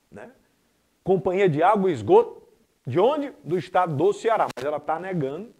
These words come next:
que a culpa não é dela, mas pelo menos ela tirou, né? Essa mancha, ó, é muito antiga nas praias de Fortaleza.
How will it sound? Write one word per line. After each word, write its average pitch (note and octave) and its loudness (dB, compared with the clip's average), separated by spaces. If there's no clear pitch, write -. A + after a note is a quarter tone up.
que - -10
a A#2+ -8
culpa F3 -10
não A3 -8
é D4+ -8
dela, C#3 -2
mas E2+ -16
pelo G#3 -6
menos G3 -10
ela A#3 -8
tirou, G3+ -2
né? F3+ -12
Essa - 2
mancha, E3+ 0
ó, A2+ 0
é B3+ -4
muito A#3 2
antiga G3 0
nas D3+ -6
praias D3+ 0
de A#2+ -8
Fortaleza. C3+ -8